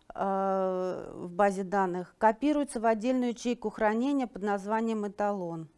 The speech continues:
Эталонные версии в любой момент можно выгрузить из базы данных либо в текстовый формат Word,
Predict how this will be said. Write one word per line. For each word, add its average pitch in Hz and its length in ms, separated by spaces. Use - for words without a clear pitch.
Эталонные 247 600
версии 277 340
в 233 80
любой 233 300
момент 214 460
можно 214 300
выгрузить 220 540
из 214 120
базы 214 320
данных 202 400
либо 185 220
в - 80
текстовый 262 480
формат 240 520
Word, 233 300